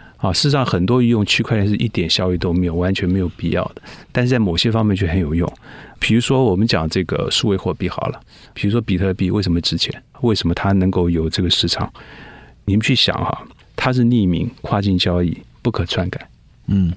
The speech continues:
Speaker 1: 在某些应用上它是非常有需求。啊，我们就讲灰色产业，灰色产业的交易，你能够用传统货币没办法，对吧？那你这个东西就有它的需求。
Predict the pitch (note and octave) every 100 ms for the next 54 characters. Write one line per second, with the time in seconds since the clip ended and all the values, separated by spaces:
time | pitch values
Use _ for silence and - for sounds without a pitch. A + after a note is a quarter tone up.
0 | - D3+ C3 G#2+ F2+ F2 C#3 C#3 C3 A2
1 | A#2 G2+ - - G2+ G2+ - F#2+ F#2+ F2
2 | D2+ - F2 - - - - - - D#2+
3 | - - - F#2 F2 F#2 G2 G#2 _ G2+
4 | F#2 - D#2 F2 F#2 - F2 - - -
5 | - _ - - G#2+ A2 - E2 F2 E2
6 | - E2+ E2+ F2 - - - F#2 F#2 G#2
7 | G#2 F2+ F2 F2+ D#2+ F2+ F2 E2 E2+ E2
8 | E2+ - - - F#2 - - - - -
9 | A2+ F#2+ F#2+ G#2 G2 F#2+ F#2+ F2 - F2+
10 | E2+ - E2 -